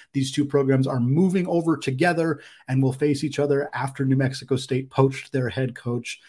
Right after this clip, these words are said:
Jason Hooten. Two hundred and sixty-one wins, a hundred and sixty-nine losses at Sam Houston State, good for a just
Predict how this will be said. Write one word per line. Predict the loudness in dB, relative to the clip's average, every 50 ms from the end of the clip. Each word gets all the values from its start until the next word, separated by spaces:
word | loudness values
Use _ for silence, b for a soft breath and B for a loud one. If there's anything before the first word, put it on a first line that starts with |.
| B B B B B
Jason | 0 0 2 2 0 0
Hooten. | 2 2 2 2 0 -2 -2
Two | 2 2 4
hundred | 4 4 2 0
and | 0 -2
sixty-one | -4 -6 -6 -4 0 2 2 4 4 4
wins, | 2 4 4 2 2 0
a | -2
hundred | -4 -2 -2 0 0
and | 0 -2
sixty-nine | -2 -6 -8 -6 -4 -4 -2 -2 -2 -2
losses | 0 0 0 -2 -2 -2 -4 -4 -4 -6 -10 b b b b b b
at | -6 -4 -4
Sam | -2 -2 0 0
Houston | 2 2 0 -2 -2 -4 -4
State, | -4 -2 -4 -4 -4 -2
good | -2 -4 -4
for | -2 -2 -2 0
a | 0 -2
just | -6 -6 0 0 0 0 0 -6 -12